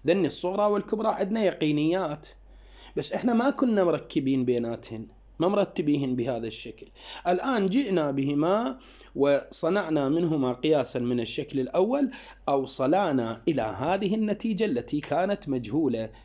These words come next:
كان العالم حادث، كان مجهولاً تصديقياً، فأصبح ببركة الصغرى والكبرى وترتيبهما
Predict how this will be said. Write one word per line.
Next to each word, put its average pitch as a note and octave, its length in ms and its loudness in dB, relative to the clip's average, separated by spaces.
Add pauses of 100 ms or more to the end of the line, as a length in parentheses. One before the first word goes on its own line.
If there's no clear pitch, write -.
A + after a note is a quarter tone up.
(120)
كان B2+ 500 0 (320)
العالم B2 480 -2
حادث، C3+ 380 -2
كان C3 440 0
مجهولاً A2+ 500 -2
تصديقياً، A#2+ 840 -2 (260)
فأصبح A#2 640 -2
ببركة B2+ 580 -2
الصغرى A#2 560 -4
والكبرى A2+ 560 -4
وترتيبهما D#3+ 1120 -4